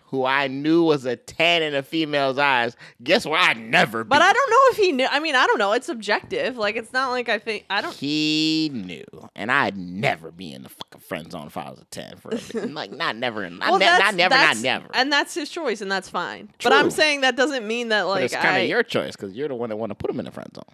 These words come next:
Speaker 2: Yeah, but you're saying that, like, I didn't give, uh, like, I cut him off. No, I didn't cut him off. I was like, "Okay, yeah, we're friends." If he doesn't
Speaker 1: Yeah.
Speaker 2: want, if, if that's not enough for him, he can reject that, and that's fine. But you, but, like, I s-, it's still my prerogative.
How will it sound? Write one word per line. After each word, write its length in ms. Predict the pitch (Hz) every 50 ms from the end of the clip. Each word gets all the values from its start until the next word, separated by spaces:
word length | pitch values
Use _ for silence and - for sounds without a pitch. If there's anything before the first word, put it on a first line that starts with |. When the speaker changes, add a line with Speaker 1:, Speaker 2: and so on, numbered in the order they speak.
| _ _ -
Speaker 2:
Yeah, 140 | 359 466 -
but 180 | 370 - -
you're 200 | 269 330 381 392
saying 460 | 381 - 370 320 320 320 320 302 269 247
that, 160 | 247 226 170
like, 220 | 240 226 226 220 -
I 180 | 202 214 226 240
didn't 280 | 247 254 233 214 214 190
give, 260 | 220 220 226 220 233 -
uh, 120 | - 185 185
like, 200 | 202 196 196 190
I 160 | 202 208 208
cut 260 | 208 - 240 208 -
him 220 | 208 220 196 190 202
off. 200 | 190 - 196 -
No, 200 | - - 440 247
I 160 | 214 247 277
didn't 240 | 254 359 415 403 -
cut 180 | 254 160 -
him 160 | 208 202 180
off. 180 | 165 120 160 - 202
I 100 | 214 226
was 260 | 233 247 277 339 269
like, 220 | 233 190 180 180
"Okay, 300 | 202 202 - - 262 233
yeah, 140 | 247 269 254
we're 160 | 202 185 190
friends." 500 | - 254 262 226 - - - _ _ _ _ _ _ _ _ _ _ _ _ _ _ _ _ _ _ -
If 140 | 220 226
he 140 | - - 302 311
doesn't 220 | 294 277 - 208 202
Speaker 1:
Yeah. 80 | 220
Speaker 2:
want, 160 | 233 240 - -
if, 140 | 240 -
if 200 | - 185 233 240 -
that's 200 | 247 247 254 -
not 120 | 269 233 214
enough 220 | 190 208 349 -
for 120 | - 403 294
him, 180 | 262 208 220
he 120 | 262 254 233
can 160 | 226 269 208
reject 340 | 190 185 185 185 190 185 - 226
that, 120 | 208 196
and 100 | 185 180
that's 180 | 175 139 - -
fine. 440 | - 233 381 381 202 190 196 226 - _ - _ _ -
But 160 | 233 226 -
you, 120 | 285 233 _ -
but, 220 | 202 262 247 -
like, 200 | 214 226 220 -
I 140 | 190 220 254
s-, 140 | 302 - - -
it's 160 | 269 262 -
still 300 | - - - 311 339 339
my 260 | 269 226 220 233 254 247
prerogative. 840 | - - 214 190 190 226 330 349 285 185 156 131 117 165 214 _